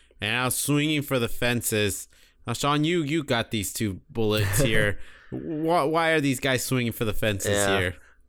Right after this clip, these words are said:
Speaker 2: Well, so the Magic at number fifteen, they got a guy in Cole Anthony that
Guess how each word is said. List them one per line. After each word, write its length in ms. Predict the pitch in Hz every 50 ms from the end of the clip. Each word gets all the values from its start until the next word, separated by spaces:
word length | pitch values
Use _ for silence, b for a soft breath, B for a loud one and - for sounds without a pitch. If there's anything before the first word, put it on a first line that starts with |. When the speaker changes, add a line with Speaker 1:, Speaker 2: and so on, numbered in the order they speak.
| _
Speaker 2:
Well, 280 | - 139 156 160 160 147
so 500 | - - 175 170 165 160 156 107 95 131
the 140 | 160 151 160
Magic 580 | 160 160 165 151 170 233 214 214 175 160 160
at 80 | 147 131
number 320 | 139 139 139 143 135 131
fifteen, 480 | 127 - - 135 123 - - 135 131 127
they 100 | 135 139
got 220 | 139 165 156 -
a 60 | 233 190
guy 300 | 131 147 127 127 135 135
in 140 | 131 127
Cole 360 | 120 - - 143 135 131 123 117
Anthony 500 | 113 117 117 - 120 110 107 104 101 101
that 500 | 98 104 90 90 90 87 78 - -